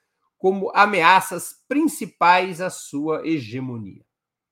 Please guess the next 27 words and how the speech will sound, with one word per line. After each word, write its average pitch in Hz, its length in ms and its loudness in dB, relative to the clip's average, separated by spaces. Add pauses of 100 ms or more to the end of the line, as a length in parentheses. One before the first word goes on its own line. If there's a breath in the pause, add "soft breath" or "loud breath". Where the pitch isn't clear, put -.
(540)
Apesar 147 480 2
da 143 80 2
política 151 420 -6
externa 170 400 -2
brasileira 170 560 -2
pregoar 175 680 4
o 143 120 2
não 185 840 0
alinhamento, 190 880 0 (380)
o 233 80 4
Exército 214 600 -2
parece 208 380 -4
ter 220 120 -4
resolvido 196 480 -4
adotar 190 440 -4
sua - 240 -6
própria 240 640 2
orientação 147 500 -2
internacional, 156 880 -8 (460)
reforçando 190 640 -8
os 160 160 -8
vínculos 185 460 -8
com 202 180 -12
Washington 202 800 -2
e 220 140 0
a 226 120 4
otan, 196 540 0